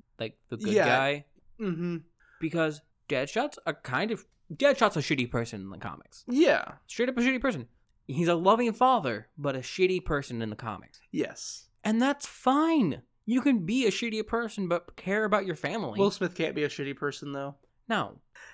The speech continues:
Speaker 2: Any-, like, anyways, Project Starfish, they, they were only sending the Corto Maltese to get the data for Project Starfish,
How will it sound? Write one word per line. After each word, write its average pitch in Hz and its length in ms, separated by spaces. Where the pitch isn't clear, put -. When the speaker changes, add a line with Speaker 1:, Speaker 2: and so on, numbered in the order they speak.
Speaker 2:
Any-, 277 240
like, 208 320
anyways, 196 400
Project 233 280
Starfish, 185 520
they, 190 120
they 196 180
were 202 200
only 247 240
sending 233 320
the 202 80
Corto 202 200
Maltese 185 320
to 175 80
get 170 80
the 156 80
data 151 340
for 185 160
Project 196 440
Starfish, 196 600